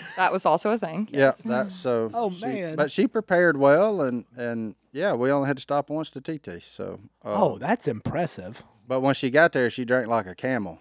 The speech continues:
Speaker 2: and she was up all night T T. And just
Speaker 1: I,
Speaker 2: to
Speaker 1: I
Speaker 2: get,
Speaker 1: mean, I
Speaker 2: just
Speaker 1: got
Speaker 2: to
Speaker 1: up,
Speaker 2: get
Speaker 1: like,
Speaker 2: back
Speaker 1: five
Speaker 2: to
Speaker 1: or six
Speaker 2: neutral, you
Speaker 1: times.
Speaker 2: know.
Speaker 3: <laughs> Back to
Speaker 2: So, no, but she was a very good team player 'cause she knows I hate stopping.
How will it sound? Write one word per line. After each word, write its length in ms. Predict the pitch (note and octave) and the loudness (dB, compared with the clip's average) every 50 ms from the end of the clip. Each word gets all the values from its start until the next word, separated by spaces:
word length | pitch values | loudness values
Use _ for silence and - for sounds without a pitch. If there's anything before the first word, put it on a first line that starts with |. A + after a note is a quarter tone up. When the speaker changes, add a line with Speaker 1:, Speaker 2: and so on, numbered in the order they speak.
| _ _ _ _ - | _ _ _ _ -16
Speaker 2:
and 340 | G#2+ G#2 F#2+ F2 F#2+ F2+ _ | -14 -14 -12 -12 -14 -16 _
she 200 | - - - A#2+ | -14 -10 -6 -4
was 120 | A2 G2+ G#2+ | -4 -2 0
up 160 | A2 G2+ - | -2 -2 -2
all 160 | G#2+ F#2+ F2+ | -4 -6 -6
night 240 | F#2+ G#2 G2+ F#2 - _ - - _ - | -6 -6 -8 -8 -10 _ -20 -20 _ -20
T 140 | F#2 E2 D2 | -20 -20 -20
T. 180 | - - D#2 - | -20 -20 -20 -20
And 100 | - - _ - | -20 -20 _ -14
just 160 | - G#3+ E3 | -10 -6 -4
Speaker 1:
I, 60 | E3+ | -2
Speaker 2:
to 100 | G#2+ A#2+ | 0 2
Speaker 1:
I 60 | F3+ | 2
Speaker 2:
get, 40 | F#3 | 2
Speaker 1:
mean, 140 | F#3 F#3 F3 | 2 2 2
I 40 | F3 | 2
Speaker 2:
just 100 | F3 F3+ | 2 4
Speaker 1:
got 60 | F#3 | 4
Speaker 2:
to 60 | - - | 4 4
Speaker 1:
up, 40 | F3 | 4
Speaker 2:
get 40 | F3 | 4
Speaker 1:
like, 80 | D3+ D3 | 4 6
Speaker 2:
back 140 | D3 C#3+ | 6 6
Speaker 1:
five 80 | D3+ - | 4 4
Speaker 2:
to 60 | - | 2
Speaker 1:
or 40 | B3+ D3 D3+ C#3 | 4 6 6 6
six 120 | - - - | 4 2 -2
Speaker 2:
neutral, 240 | G#3 F#3 D3+ C3 A2+ | -2 -2 -2 -4 -4
you 80 | B2 | -4
Speaker 1:
times. 20 | B2+ | -4
Speaker 2:
know. 160 | A#2 B2+ B2 - - | -4 -4 -4 -4 -2
Speaker 3:
<laughs> 80 | - - | 2 6
Back 140 | G3+ A3 | 6 6
to 1040 | - - - - - - - F3 - _ _ - - - - - _ _ - D#3 - - | 4 2 -6 -8 -14 -12 -14 -14 -14 _ _ -20 -20 -20 -20 -20 _ _ -12 -10 -10 -10
Speaker 2:
So, 400 | - A2+ G#2 G#2 F#2+ F#2 F#2 F2 - _ _ _ | -8 -6 -4 -2 -2 -4 -4 -8 -10 _ _ _
no, 280 | - C3 D3+ F#3 F3+ C#3 | -2 2 6 6 6 6
but 140 | A#2 B2 A#2+ | 4 2 -2
she 180 | - F3 F#3+ | 0 0 2
was 180 | G3+ F#3+ E3 C3 | 2 2 2 2
a 80 | A#2+ A2 | 0 0
very 240 | A2 C#3+ E3+ E3+ | 2 2 2 2
good 240 | D3+ C#3+ D3+ D3 C3 | 0 0 0 -2 0
team 240 | - D3+ C#3+ C#3 B2 | 0 -2 -2 -2 -2
player 300 | - C3+ C3+ B2+ A#2 G#2 | -2 0 2 2 2 0
'cause 140 | - G2+ F2+ | -2 -6 -10
she 180 | - - B2+ | -8 -6 -4
knows 260 | A#2+ A#2 A#2 A2+ G#2+ G#2+ | -4 -2 -2 -2 -2 -2
I 160 | A2 G#2 F#2 | -2 -4 -2
hate 240 | F#2+ G#2 G2+ - - | -4 -6 -8 -8 -10
stopping. 500 | - - G2 F#2+ F#2+ - - G#2 G2+ | -12 -12 -10 -10 -10 -12 -14 -16 -12